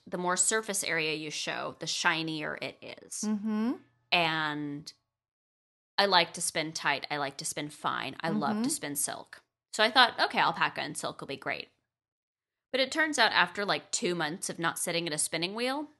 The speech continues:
Speaker 1: I've lost some of my calluses. So I don't have, like, crazy big monkey bars calluses anymore, like when I did when I was a kid, but where I knit, I have calluses,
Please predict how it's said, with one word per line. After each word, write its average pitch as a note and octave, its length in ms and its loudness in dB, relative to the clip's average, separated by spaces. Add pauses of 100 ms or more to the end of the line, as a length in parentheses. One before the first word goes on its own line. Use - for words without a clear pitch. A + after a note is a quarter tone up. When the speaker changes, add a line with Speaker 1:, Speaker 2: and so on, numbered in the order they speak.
(120)
Speaker 1:
I've F#3+ 200 0
lost F3+ 400 2
some G3 160 0
of F3+ 100 -6
my E3 140 2
calluses. - 840 -6 (280)
So G3 380 2 (200)
I A#3+ 40 6
don't C#4 120 4
have, C#4 160 -2
like, F3+ 260 4 (260)
crazy F3+ 400 0
big E3 260 2
monkey E3 300 -2
bars F#3 260 4
calluses G#3 500 2
anymore, A#3 520 0 (680)
like G3+ 160 4
when G3 120 6
I F#3 60 4
did F3 140 -2
when F#3 120 2
I - 20 0
was F3 140 -2
a - 20 -12
kid, - 380 -2
but - 240 -4 (340)
where G#3+ 200 4
I G3 100 6
knit, A#3+ 400 2
I F#3+ 60 4
have F#3+ 200 -2
calluses, C#3 600 -2